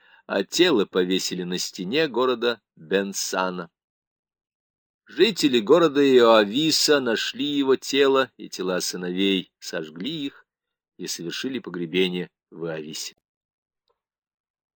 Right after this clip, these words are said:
Давид узнал о смерти Саула от спасшегося воина, первый вариант, или от амаликитянского отрока, второй вариант.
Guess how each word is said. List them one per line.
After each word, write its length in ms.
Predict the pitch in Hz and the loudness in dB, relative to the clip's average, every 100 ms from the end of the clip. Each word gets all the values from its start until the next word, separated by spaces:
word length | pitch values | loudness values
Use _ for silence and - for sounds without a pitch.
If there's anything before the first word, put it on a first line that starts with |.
| _ _ _ _ _ _ - - _ | _ _ _ _ _ _ -20 -20 _
Давид 400 | - - 240 233 | -2 2 4 6
узнал 360 | 196 160 226 208 | 6 8 8 8
о 60 | 170 | 6
смерти 420 | 196 214 - 180 | 6 4 4 4
Саула 680 | - 180 196 214 196 185 165 | 6 6 6 6 6 6 4
от 100 | - | 2
спасшегося 920 | - 185 180 - 175 170 151 - 160 | 2 4 6 6 6 6 6 6 4
воина, 840 | 143 160 180 113 98 92 92 90 _ _ | 2 4 8 8 6 2 -2 -4 _ _
первый 400 | - 104 98 110 | 4 6 6 4
вариант, 460 | 131 165 185 180 - _ _ _ - | 2 0 -2 -4 -14 _ _ _ -8
или 380 | 214 208 196 196 | -4 2 6 6
от 440 | 160 160 - - _ _ _ - | 6 2 -2 -20 _ _ _ -6
амаликитянского 1200 | 123 139 139 - 151 - 196 185 - 165 165 165 | 0 4 4 2 0 4 6 6 0 2 0 0
отрока, 640 | - 110 - 90 - 85 _ _ | 4 2 2 -6 -6 -10 _ _
второй 440 | _ - 120 98 90 | _ -2 4 4 4
вариант. 440 | 87 82 - | 2 -2 -8